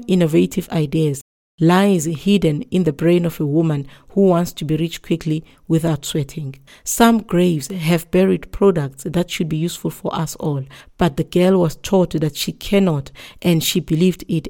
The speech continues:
and she is unable to, even unto the grave. I know of some ladies that are capable of working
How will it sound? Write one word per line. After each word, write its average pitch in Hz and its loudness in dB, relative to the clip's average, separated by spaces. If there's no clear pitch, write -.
and 165 0
she - -2
is 160 -6
unable 160 -2
to, 160 -4
even 160 2
unto 151 -4
the 156 -6
grave. 135 -6
I 175 6
know 202 6
of 170 -4
some 196 0
ladies 147 0
that 175 0
are 175 0
capable 160 -2
of - -8
working 160 0